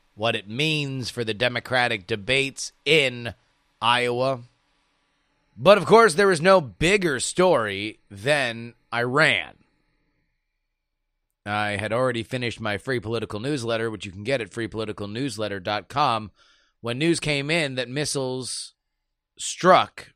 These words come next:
an American military base in Iraq, two of them actually, to be exact. Uh, uh,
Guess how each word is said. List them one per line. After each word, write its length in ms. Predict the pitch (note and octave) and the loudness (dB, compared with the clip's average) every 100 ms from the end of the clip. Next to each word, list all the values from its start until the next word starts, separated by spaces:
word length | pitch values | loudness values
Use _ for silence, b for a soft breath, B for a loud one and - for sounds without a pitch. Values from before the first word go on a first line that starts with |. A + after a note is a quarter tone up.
| _ | _
an 140 | A2+ | -8
American 580 | A2+ A#2+ C3 B2+ A#2+ A2 | -4 -2 -2 -2 -6 -4
military 480 | C3 C3+ A#2 A2 G#2+ | -2 -2 -4 -6 -6
base 480 | G2+ G#2 G#2 - - | -6 -6 -6 -10 -12
in 140 | A2 | -10
Iraq, 460 | F#2+ F#2+ A#2+ G#2+ F#2 - | -8 -4 -2 -2 -4 -6
two 180 | G3 D#3 | 0 0
of 120 | F#2+ | 0
them 180 | G2+ F#2 | -6 -8
actually, 500 | F#2 - F#2+ F#2+ G2 _ _ _ _ _ _ | -12 -12 -12 -12 -14 _ _ _ _ _ _
to 100 | A#2 | -10
be 160 | A2 A#2 | -6 -4
exact. 800 | G#2 F2+ A2 G#2+ B2+ - - - - | -4 -4 -2 0 -2 -6 -14 -12 -6
Uh, 300 | A2 G#2+ G#2 | -4 -4 -4
uh, 160 | G#2 | -8